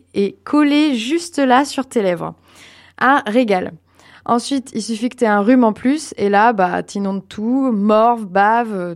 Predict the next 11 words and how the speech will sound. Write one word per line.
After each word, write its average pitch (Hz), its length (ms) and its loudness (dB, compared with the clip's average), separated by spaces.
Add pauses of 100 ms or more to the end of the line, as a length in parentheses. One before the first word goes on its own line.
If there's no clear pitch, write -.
tous 285 140 -6
les 240 140 0
fluides, 220 440 -6
imbibe 208 420 -4
ta 240 140 0
cagoule. 175 400 -4 (760)
Non, 185 140 0
franchement, 214 440 0
c'est 247 120 -2
juste 226 220 -4
affreux. - 340 -6